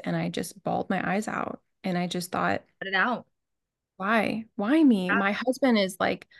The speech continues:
Speaker 1: not gonna have kids and it's my fault. And I didn't know that this was gonna be it, or I would have warned him." And I just, it was this black, dark
Speaker 2: Yeah.
Speaker 1: night for me.
Speaker 2: And that's a hard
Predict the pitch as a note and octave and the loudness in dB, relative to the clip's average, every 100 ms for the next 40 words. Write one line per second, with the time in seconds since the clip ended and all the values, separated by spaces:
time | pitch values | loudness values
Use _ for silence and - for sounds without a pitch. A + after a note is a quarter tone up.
0 | - - G3 G3 G#3 G#3+ G#3 F#3 F3 G3 | -20 -4 2 4 4 4 2 0 0 2
1 | F#3+ F3 - F#3 E3+ F#3+ F#3+ G3 - F3+ | 2 0 -4 -4 -2 0 0 0 0 2
2 | F3 F3 F3 E3+ F3+ G#3 - G3 F#3+ F3+ | 2 2 0 0 2 2 2 4 4 2
3 | F3+ F3 F#3 F3 F3 D#3+ E3 E3+ F#3 F3+ | 0 -4 -4 -4 -2 -2 0 2 4 4
4 | E3+ D#3 D#3+ E3+ F#3 G3+ G#3 F#3+ G3 F#3 | 2 2 0 -2 2 4 4 2 -2 -2
5 | F3 F3 E3+ E3+ G#3 - - - - D#4 | -2 0 0 -2 -6 -8 -16 -18 -6 4
6 | A#4 B4+ - - G3+ A3 C#4+ - - _ | 4 4 -4 -2 2 2 2 -6 -20 _
7 | _ _ _ _ _ _ - B3 A#3+ A#3+ | _ _ _ _ _ _ 4 6 6 4
8 | G3 E3+ - - F3+ - - - _ _ | 2 2 -2 -14 -16 -16 -20 -20 _ _
9 | _ - B3+ E4 F4 B3 - C#4 C4 C4 | _ 0 4 4 6 2 2 2 4 4
10 | C4 B3 | 2 -2